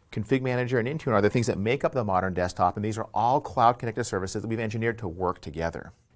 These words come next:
Now, we're constantly asking ourselves, "What can we do to deliver you new value that is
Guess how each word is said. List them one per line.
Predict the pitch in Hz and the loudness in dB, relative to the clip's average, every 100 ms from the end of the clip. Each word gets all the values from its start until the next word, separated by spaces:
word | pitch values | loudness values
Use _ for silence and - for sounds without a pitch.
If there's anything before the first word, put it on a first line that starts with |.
| - | 0
Now, | 143 | 0
we're | |
constantly | - - 214 214 196 | 0 0 0 2 2
asking | 139 147 135 | 2 2 0
ourselves, | 92 - 69 - - - _ _ _ _ - | 0 0 -2 -2 -8 -10 _ _ _ _ -10
"What | 120 131 196 | 0 4 4
can | - | 2
we | 208 196 | 0 2
do | 147 | 0
to | 147 | 0
deliver | 113 120 120 | -2 0 2
you | 107 101 92 | 0 -2 -2
new | 92 131 175 | 0 2 2
value | 147 110 117 104 | 2 2 2 0
that | |
is | 95 | -2